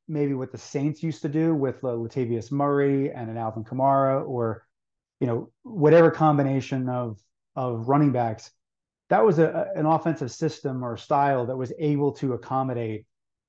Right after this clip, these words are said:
multiple running backs to be fantasy relevant because of the way one of the running backs was so heavily used in the passing game.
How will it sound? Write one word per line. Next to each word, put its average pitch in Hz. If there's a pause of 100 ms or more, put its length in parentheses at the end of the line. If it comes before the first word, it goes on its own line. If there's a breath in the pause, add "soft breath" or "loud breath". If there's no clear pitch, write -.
(360)
multiple 151
running 127
backs 117
to 123
be 113
fantasy 110
relevant 98 (480)
because 170
of 170
the 147
way 131
one 120
of 139
the 123
running 120
backs 113
was 113
so 127
heavily 120
used 110 (1000)
in 151
the 120
passing 110
game. 92